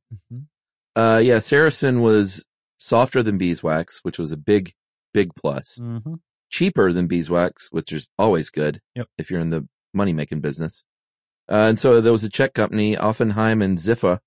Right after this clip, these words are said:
Speaker 2: <laughs> who, uh, started making crayons out of that stuff. And, uh, as our article puts it,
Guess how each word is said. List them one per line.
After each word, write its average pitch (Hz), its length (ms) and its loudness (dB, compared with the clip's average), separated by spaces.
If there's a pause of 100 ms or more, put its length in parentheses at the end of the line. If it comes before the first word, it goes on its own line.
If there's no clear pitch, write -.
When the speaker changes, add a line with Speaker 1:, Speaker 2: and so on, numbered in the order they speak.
(300)
Speaker 2:
<laughs> - 640 -14
who, 110 360 6
uh, 104 280 4 (580)
started 113 320 4
making 117 240 2
crayons 120 380 4
out 101 80 6
of 98 80 6
that 147 180 4
stuff. 101 400 2 (100)
And, 95 320 0
uh, 87 280 -2
as 98 180 0
our 110 140 2
article 135 340 0
puts 135 300 -2
it, 82 160 0